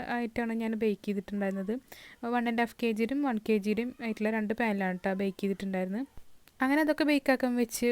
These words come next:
പിന്നെ ക്ലീനിങ്ങും കാര്യങ്ങളൊക്കെ കഴിഞ്ഞു ട്ടോ. പിന്നെ വൈകിട്ട് മക്കളൊക്കെ വന്നതിൻ്റെ ശേഷം അത് അവരെ പഠിപ്പിക്കാനായിട്ട് ഇരുത്തിയിട്ടുണ്ട്. ഇപ്പോൾ ബേക്ക് ആക്കാൻ വെച്ചിട്ടുണ്ടായിരുന്ന ഒരു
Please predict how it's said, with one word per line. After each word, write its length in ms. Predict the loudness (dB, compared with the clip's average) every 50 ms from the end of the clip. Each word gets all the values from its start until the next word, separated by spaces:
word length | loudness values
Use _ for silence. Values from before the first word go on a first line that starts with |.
| 2 2
പിന്നെ 220 | 0 0 0 0 0
ക്ലീനിങ്ങും 380 | 2 2 2 2 0 -2 -2 -2
കാര്യങ്ങളൊക്കെ 440 | -2 -2 0 0 0 -2 0 -2 -2 0
കഴിഞ്ഞു 240 | 0 0 0 -2 -2 -2
ട്ടോ. 60 | -4 -4 -2
പിന്നെ 120 | -2 -2 0
വൈകിട്ട് 360 | 0 -2 -2 -2 -4 -4 -2 -2 -2
മക്കളൊക്കെ 380 | -2 -2 -2 -4 -2 0 -2 -2
വന്നതിൻ്റെ 380 | 0 0 0 0 2 0 0 0
ശേഷം 160 | 0 -2 -4 -4 -6
അത് 100 | -4 -4 -2
അവരെ 180 | 0 0 0 0
പഠിപ്പിക്കാനായിട്ട് 600 | -2 -2 -2 -2 -4 -4 -2 -2 -2 -2 -2 -2 -2
ഇരുത്തിയിട്ടുണ്ട്. 420 | -4 -2 -4 -6 -4 -4 -4 -2 -2 -4
ഇപ്പോൾ 160 | -2 -2 -2 0 2
ബേക്ക് 240 | 0 0 2 0 -2
ആക്കാൻ 160 | 0 0 0 0
വെച്ചിട്ടുണ്ടായിരുന്ന 560 | 0 0 -2 -4 -4 -2 -4 -4 -2 -2 -4 -6 -4 -4
ഒരു 60 | -4